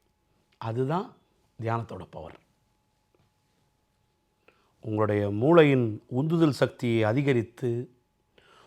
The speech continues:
உங்களுடைய ஞானத்தின் தன்மையை அதிகரித்து, அந்த அளவு சும்மா எப்படி ஃப்ரெஷ்ஷாக சர்வீஸ் பண்ண இன்ஜின் மாதிரி வருவீங்க திருப்பி. இது வாழ்க்கையே, இந்த உடம்பே ஒரு இன்ஜின் தானேங்க,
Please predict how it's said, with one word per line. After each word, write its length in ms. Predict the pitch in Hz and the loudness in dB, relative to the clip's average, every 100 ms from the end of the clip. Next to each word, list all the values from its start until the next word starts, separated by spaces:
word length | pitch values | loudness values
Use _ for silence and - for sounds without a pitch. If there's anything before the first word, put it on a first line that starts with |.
| - | -12
உங்களுடைய 480 | 123 113 107 107 107 | -4 0 0 0 2
ஞானத்தின் 760 | 110 139 190 185 - 139 113 | 8 10 10 8 2 -2 0
தன்மையை 460 | - 123 139 131 117 | 2 2 2 2 0
அதிகரித்து, 880 | 110 135 135 110 - 127 113 120 _ _ _ _ _ _ _ _ _ _ _ | 0 0 0 0 -8 -8 -8 -10 _ _ _ _ _ _ _ _ _ _ _
அந்த 400 | - 120 135 131 | -10 -6 -2 2
அளவு 300 | 127 185 160 | 2 2 0
சும்மா 540 | - 147 156 139 107 92 _ _ _ _ _ _ | -4 -2 2 2 2 -6 _ _ _ _ _ _
எப்படி 380 | 127 175 175 120 | 2 6 6 6
ஃப்ரெஷ்ஷாக 720 | 98 _ - 147 160 - 202 | 0 _ -2 2 2 2 2
சர்வீஸ் 400 | 160 165 185 160 | 4 4 4 2
பண்ண 160 | 156 147 | 0 0
இன்ஜின் 280 | 143 165 147 | 0 0 2
மாதிரி 220 | 160 160 | 2 4
வருவீங்க 360 | 131 131 101 - _ _ _ _ _ | 2 0 -4 -12 _ _ _ _ _
திருப்பி. 320 | - 113 104 _ _ _ _ _ _ _ _ _ _ _ _ _ - | -8 -8 -10 _ _ _ _ _ _ _ _ _ _ _ _ _ -8
இது 220 | 135 131 | -4 0
வாழ்க்கையே, 640 | 120 190 202 - 214 196 | 6 6 6 4 6 6
இந்த 240 | 165 139 139 | 4 4 4
உடம்பே 360 | 127 175 220 | 6 8 8
ஒரு 160 | 214 170 | 8 6
இன்ஜின் 300 | 156 165 147 | 4 0 0
தானேங்க, 560 | 123 107 107 151 127 | -2 -4 -6 -8 -8